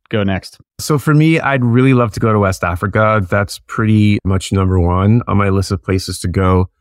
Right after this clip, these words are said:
Speaker 2: Again, just as I dove into Asian culture and cuisine or in Asian restaurants, you know, now that we are doing a Haitian concept, I think it's really important that I travel to Haiti. And a lot of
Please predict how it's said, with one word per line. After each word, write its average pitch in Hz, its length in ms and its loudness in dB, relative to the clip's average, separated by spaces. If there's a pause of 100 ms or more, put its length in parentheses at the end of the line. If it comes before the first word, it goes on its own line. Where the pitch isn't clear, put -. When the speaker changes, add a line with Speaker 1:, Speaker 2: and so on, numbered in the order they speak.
(200)
Speaker 2:
Again, 101 680 0 (580)
just 107 220 0
as 104 120 0
I 104 260 0 (120)
dove 104 340 2
into 92 400 0
Asian 95 300 0
culture 92 380 -2
and 87 100 -4
cuisine 90 320 0
or 87 260 0
in 85 200 -4
Asian 87 240 -4
restaurants, 87 640 -4
you 87 40 -2
know, 87 120 0
now 87 340 -2
that 82 220 -4 (260)
we 95 140 2
are 90 100 0
doing 85 320 -4
a 85 60 -4
Haitian 87 260 -6
concept, 80 460 -6
I 85 60 -2
think 87 200 -2
it's - 160 -8
really 85 220 0
important 82 340 -2
that 82 140 -2
I 78 100 -4 (160)
travel 82 300 -4
to 85 100 -6
Haiti. 85 400 0
And 82 140 -6 (440)
a 92 120 -4
lot 90 260 -2
of 90 220 -4